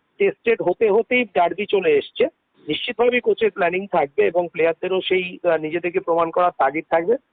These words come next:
তবে এই পার্টটায় আমি কিন্তু এগিয়ে রাখবো কামিন্স এবং ম্যাকলারেনের, আহ, যে জুটি,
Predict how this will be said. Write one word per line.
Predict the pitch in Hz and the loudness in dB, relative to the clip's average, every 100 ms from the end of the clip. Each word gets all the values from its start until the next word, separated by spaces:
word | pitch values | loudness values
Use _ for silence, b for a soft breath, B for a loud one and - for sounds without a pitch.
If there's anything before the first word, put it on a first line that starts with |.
| _ - | _ -8
তবে | 165 196 | -6 -4
এই | 214 254 | -2 -2
পার্টটায় | 254 240 233 - 285 330 - _ - | 0 0 -2 0 2 2 -2 _ -4
আমি | 185 190 | -2 -2
কিন্তু | 190 170 165 | -4 -4 -4
এগিয়ে | 156 160 | -2 0
রাখবো | 156 151 196 | 0 0 -2
কামিন্স | 208 156 160 151 | 0 -2 -2 -4
এবং | 156 147 147 | -4 -2 0
ম্যাকলারেনের, | 139 135 147 143 139 139 143 135 135 | -2 -2 -2 0 0 -2 0 0 2
আহ, | 131 127 123 | 0 0 -2
যে | - 147 160 | -2 -4 -2
জুটি, | 165 143 | -4 -6